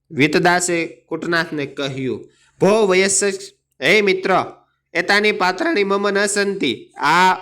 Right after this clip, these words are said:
વાસણો મારા નથી." કુટનાથઃ અકથયત, "મિત્ર, યાની પાત્રાણી ભવતા." મિત્ર,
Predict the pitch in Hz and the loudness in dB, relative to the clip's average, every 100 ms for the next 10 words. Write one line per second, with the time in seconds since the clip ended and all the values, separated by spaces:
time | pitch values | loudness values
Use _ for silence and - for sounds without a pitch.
0 | - _ _ 120 151 - 185 190 165 151 | -8 _ _ -2 0 0 0 0 0 2
1 | 165 196 214 - _ _ 139 170 175 135 | 4 2 0 -8 _ _ -2 -2 -2 -6
2 | - _ 185 190 196 196 202 196 196 208 | -8 _ -10 -4 -2 0 -2 -4 -4 -4
3 | 190 185 185 185 196 185 - - 131 160 | -4 -6 -6 -8 -8 -8 -10 -14 -6 -6
4 | 160 190 190 190 _ _ - 127 143 190 | -4 -4 -4 -8 _ _ -8 -2 0 2
5 | 190 190 165 165 180 185 185 156 170 185 | 0 0 -4 -4 -4 0 0 0 -4 -4
6 | 175 175 - _ _ _ _ - - - | -6 -10 -16 _ _ _ _ -20 -16 -14
7 | - - - - - 139 156 185 180 | -12 -12 -12 -6 2 4 4 2 2